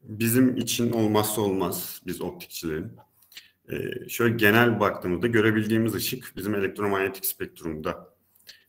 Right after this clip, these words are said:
işte, e, belli bir bölgeyi kaplayan kısım.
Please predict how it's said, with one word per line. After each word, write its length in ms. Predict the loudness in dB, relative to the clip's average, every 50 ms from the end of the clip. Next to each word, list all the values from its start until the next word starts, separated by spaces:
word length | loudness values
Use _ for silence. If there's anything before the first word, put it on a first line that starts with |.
| _ _
işte, 540 | -10 -10 -6 -2 -2 0 0 -2 -4 -8 -10 -6
e, 420 | -4 -2 -2 -2 -2 -4 -4 -2
belli 320 | 0 2 4 6 6 6 6
bir 260 | 4 2 2 0 2
bölgeyi 380 | 2 2 2 2 0 0 0
kaplayan 460 | -2 -6 -8 -8 -8 -10 -10 -10 -12 -12
kısım. 400 | -12 -10 -10 -10 -10 -10 -12